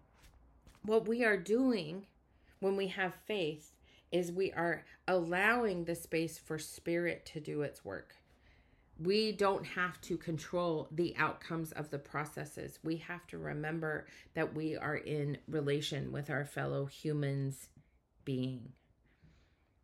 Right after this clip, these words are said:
that we are all intertwined, that we are intertwined in the beat of the earth, that we are woven with the hummingbird sitting on the line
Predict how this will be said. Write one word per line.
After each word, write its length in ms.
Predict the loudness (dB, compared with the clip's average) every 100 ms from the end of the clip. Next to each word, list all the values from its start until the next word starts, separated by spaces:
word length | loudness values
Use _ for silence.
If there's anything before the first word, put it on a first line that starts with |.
| _ _ _ _ 2
that 220 | 4 6
we 120 | 6
are 160 | 8 6
all 340 | 4 2 2
intertwined, 1080 | 0 0 0 -2 -4 -6 -6 -4 -2 -4 -6 -12 _ _ _ _ _ _ _ _ _ _ _ _ _ _ _ _ -20 _
that 160 | 2 4
we 140 | 4
are 100 | 4
intertwined 1000 | 4 -2 0 -2 -4 -4 0 2 0 -2
in 140 | -4 -4
the 60 |
beat 400 | -2 -2 0 -2 -6 _
of 120 | -8
the 120 | -6 -2
earth, 480 | 2 2 0 -10 -20 _ -20 _ -20 _ _ _ 0
that 160 | 2
we 140 | 4 6
are 120 | 4
woven 720 | 4 2 2 0 -2 -4 -6 -6
with 180 | -6 -4
the 80 |
hummingbird 640 | -4 -2 -2 -2 0 0 -2
sitting 340 | -2 -2 0
on 120 | -2
the 100 | -4
line 520 | -6 -6 -6 -6 -8